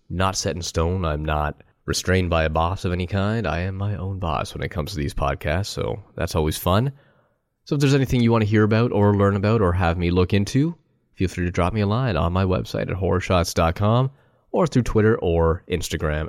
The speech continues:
at horrorshotspod on Twitter or Horror Shots Photography on Instagram. That does bring it all to an end for this week. I really hope you enjoyed it. And as mentioned, we do have a winner for the contest of a free print.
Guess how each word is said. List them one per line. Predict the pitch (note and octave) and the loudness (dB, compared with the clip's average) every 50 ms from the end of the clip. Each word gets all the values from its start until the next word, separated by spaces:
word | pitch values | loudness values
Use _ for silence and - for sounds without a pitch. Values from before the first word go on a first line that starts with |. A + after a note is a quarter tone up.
| - | -6
at | - - A#1+ - | -6 -6 -6 -6
horrorshotspod | - - D#2+ D2 C#2+ - - D2 C#2 C2+ - - - - A#2 A2+ A2+ A2+ A2 - | -6 -4 -2 -2 -2 -2 -2 -2 -2 -2 -4 -6 -4 0 2 2 4 2 2 0
on | - D2 D2 C2+ | -2 -4 -6 -6
Twitter | - - - A2 G#2+ G#2 | -4 -2 0 0 0 0
or | - - D2+ C#2+ C2+ C2+ C2+ - _ _ _ _ _ _ _ _ _ _ | 0 -2 -4 -4 -4 -4 -6 -6 _ _ _ _ _ _ _ _ _ _
Horror | - G3 D#3 | -4 -2 -2
Shots | - - G2 F2 E2+ | -2 -2 -2 -2 -4
Photography | - - - - D2 - - - - - - A#1+ - - - _ _ _ _ - | -4 -8 -8 -6 -6 -6 -8 -12 -12 -12 -12 -12 -12 -12 -16 _ _ _ _ -10
on | - - - - - - - - _ _ _ _ _ - | -8 -6 -6 -6 -6 -8 -14 -18 _ _ _ _ _ -12
Instagram. | A#1 - - - - - - - - - - - - - - - - _ _ _ _ _ _ _ _ _ _ _ - | -10 -8 -8 -8 -8 -8 -8 -8 -8 -10 -10 -14 -16 -18 -20 -20 -20 _ _ _ _ _ _ _ _ _ _ _ -4
That | F2 E2+ E2+ | -4 -2 0
does | - F#2+ F#2 F2+ | 2 0 0 0
bring | F2 G2 F#2+ F#2+ | 0 0 2 2
it | F#2 | 2
all | F2+ F#2+ G2+ G#2 G#2+ A2 - _ _ _ | 2 4 2 2 0 -2 -6 _ _ _
to | - A#2+ C3 | 0 2 2
an | C3+ | 4
end | B2+ B2 B2+ C3 - | 4 2 2 0 -2
for | - - G#2+ A2 A2 G2+ | -2 0 2 2 4 2
this | F#2+ F#2+ - - | 2 0 0 0
week. | D#2+ D#2 E2 E2 - E2 | 0 0 0 0 -2 -2
I | C#2+ | -4
really | C#2 B1 A1 G#1+ - | -4 -4 -4 -6 -4
hope | F2 E2+ C#2 - | -4 -4 -4 -2
you | D2+ C#2 | -4 -4
enjoyed | C#2+ D2+ - D2+ E2+ G2 | -4 -2 0 0 2 2
it. | B2 C#3 - - _ _ _ _ _ _ _ _ _ _ _ _ - | 2 0 -2 -8 _ _ _ _ _ _ _ _ _ _ _ _ -2
And | F2+ F#2+ G#2 A2 - - | 0 2 2 0 0 0
as | F#2+ G2 G#2 A2 G#2+ G#2+ A2 | 2 2 4 2 2 0 0
mentioned, | A2 A2+ A#2 A#2+ - C#3 D3+ D#3 D#3 - _ _ _ _ _ _ | 0 0 0 0 -2 -2 -2 -2 -4 -8 _ _ _ _ _ _
we | - A2 | 2 4
do | A#2+ C3 | 4 6
have | A#2+ B2+ A#2 | 6 6 4
a | A#2 | 4
winner | G#2+ G2+ G2 F#2+ G#2+ B2 B2 | 4 4 2 2 0 -2 -2
for | - - E2+ F2 F2+ F#2 F#2 | 0 0 2 4 4 2 2
the | E2+ E2 E2 E2+ | 2 0 0 -2
contest | - E2+ D#2 E2 F2 - E2+ D#2+ - - | -2 -4 -4 -4 -4 -4 -4 -6 -4 -6
of | - - | -8 -8
a | D2 | -10
free | - - - C#2+ C2+ | -10 -6 -6 -6 -6
print. | - - - - A2+ A2 F2 - - - - - | -6 -8 -4 -2 0 0 0 -2 -6 -12 -20 -20